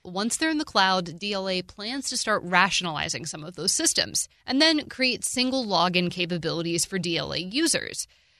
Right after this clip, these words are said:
Today, employees have to log on several times to access several different systems. Duchek says in the future, users can log on once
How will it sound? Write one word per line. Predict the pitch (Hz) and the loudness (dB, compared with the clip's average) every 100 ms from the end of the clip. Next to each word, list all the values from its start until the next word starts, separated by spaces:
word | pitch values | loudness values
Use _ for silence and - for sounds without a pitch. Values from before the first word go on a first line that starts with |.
| _ | _
Today, | - 214 254 | -8 -2 0
employees | 277 240 226 208 180 | -2 -2 0 2 0
have | 185 | 0
to | 185 | -2
log | 175 170 | 0 0
on | 156 151 | 0 -2
several | - 190 202 311 | 0 2 2 2
times | 294 262 247 233 | 2 2 4 2
to | - | 2
access | 175 180 190 175 | 2 2 0 2
several | - 180 180 180 | 2 2 2 2
different | 170 160 160 | 0 -2 -4
systems. | - 117 - - - - _ _ _ | -6 -6 -8 -12 -14 -14 _ _ _
Duchek | 196 190 196 180 | -4 0 0 0
says | 196 180 | 0 0
in | 180 | 0
the | |
future, | 170 - 320 403 196 180 175 | -4 -4 0 4 4 6 4
users | - 214 214 226 | 2 0 2 2
can | - 220 185 | 2 -2 -2
log | 175 220 285 | 2 4 4
on | 247 240 233 190 | 4 2 0 -2
once | 208 170 - - | 2 2 2 -2